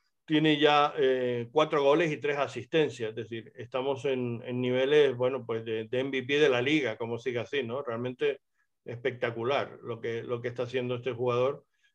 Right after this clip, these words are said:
Y, y ya lo hemos comentado también aquí otras veces, que con diferencia es el, el mejor jugador de la plantilla en estos momentos del, del equipo.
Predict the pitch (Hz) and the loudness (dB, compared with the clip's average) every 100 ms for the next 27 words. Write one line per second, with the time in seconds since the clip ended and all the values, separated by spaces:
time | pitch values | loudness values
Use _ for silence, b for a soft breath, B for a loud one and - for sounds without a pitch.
0 | _ - 120 113 113 - 123 131 143 135 | _ -6 -4 -4 -6 -6 2 6 8 6
1 | 131 123 127 127 127 127 127 131 123 120 | 4 -2 -2 0 0 0 0 0 -2 -2
2 | 123 117 117 147 156 120 123 123 127 127 | -2 -2 0 2 2 -2 -4 0 0 0
3 | 123 123 123 123 147 143 120 123 113 110 | -2 0 0 0 0 0 -2 -4 -4 -8
4 | 117 117 117 135 123 127 120 131 131 120 | -8 -4 -2 0 0 0 0 0 0 -2
5 | 113 110 131 135 123 120 123 120 120 123 | -4 -6 -4 -2 -2 -4 -6 -4 -4 -6
6 | 131 120 110 107 107 120 113 113 123 123 | -6 -6 -6 -8 -12 -8 -6 -6 -8 -4
7 | 147 165 | -4 -4